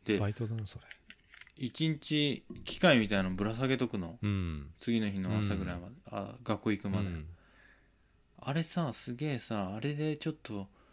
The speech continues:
Speaker 1: いいなと思ったのがさ、
Speaker 2: うん。
Speaker 1: すごい乳首とかにやられると気持ちいいんじゃねえかと思って、
Speaker 2: <laughs>
Speaker 1: 乳首に貼ってくんねえかなって思ったんだよね、小学生の頃。
Speaker 2: ませてん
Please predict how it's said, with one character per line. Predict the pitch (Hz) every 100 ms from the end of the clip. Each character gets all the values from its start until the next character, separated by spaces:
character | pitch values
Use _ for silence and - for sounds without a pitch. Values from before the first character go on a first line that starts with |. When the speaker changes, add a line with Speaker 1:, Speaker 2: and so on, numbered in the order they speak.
| - _ _ _ _ _ _ -
Speaker 1:
い | 135 131
い |
な | 104 98
と | 101
思 | 98
っ | 98
た | 101
の | 92
が | 90
さ、 | 90 98
Speaker 2:
う |
ん。 | 92 85 87 90 _ _ _ _ _ _ _ _ _ _ _ _ _ - _ -
Speaker 1:
す | - 139
ご | 180
い |
乳 | - -
首 | 214 147
と | - 104
か | 107
に | 95 92
や | 95
ら | 104
れ | 110
る | 107
と | -
気 | -
持 | 101 107
ち | 135
い |
い |
ん |
じ | 113
ゃ | 92
ね | 90
え |
か | 95
と | -
思 | 87 87
っ | -
て、 | - 113 -
Speaker 2:
<laughs> | -
Speaker 1:
乳 | - -
首 | 170 127
に |
貼 | 98
っ | -
て | 123
く | 131
ん | 139
ね | 139
え |
か | 120 107
な | 95
っ |
て | - -
思 | 98 95
っ |
た | - 98
ん | 87
だ |
よ | 87
ね、 | 90
小 | 110
学 | 104 -
生 | - 107
の | 98
頃。 | - 127 110 - - - - 190 190 185 - - - - -
Speaker 2:
ま | 92
せ | 95
て | 87
ん | 87